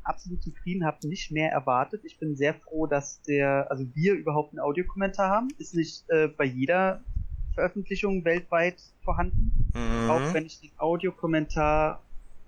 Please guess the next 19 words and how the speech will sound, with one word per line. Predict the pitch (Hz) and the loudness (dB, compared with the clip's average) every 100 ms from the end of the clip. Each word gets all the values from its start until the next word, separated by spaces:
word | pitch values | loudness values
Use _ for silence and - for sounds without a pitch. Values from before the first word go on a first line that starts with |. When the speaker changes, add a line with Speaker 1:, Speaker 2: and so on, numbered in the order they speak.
| - - - | -20 -10 -6
Speaker 1:
nicht | 160 147 170 - | -2 -2 -2 -2
so | 165 147 - - - | -2 -4 -8 -12 -2
doll | 147 165 | 2 2
finde. | 190 - 196 185 185 | 0 -2 0 2 4
Also, | 151 151 143 - - - | 4 2 -2 -4 -8 -2
der | 151 | -4
pendelt | - - 165 190 185 | -2 0 0 0 -2
immer | 175 165 | -2 -2
so | |
ein | 156 | -4
bisschen | 147 156 165 147 | -4 -4 -2 -2
hin | 147 | 0
und | 135 - | -2 -2
her. | 131 131 127 - _ | 0 0 0 -6 _
Man | 123 131 | -2 2
Speaker 2:
Mhm. | 131 | 2
Speaker 1:
merkt, | 156 - - | 2 -2 -6
dass, | 156 - - - | -6 -8 -14 -2
äh, | 156 151 | 0 2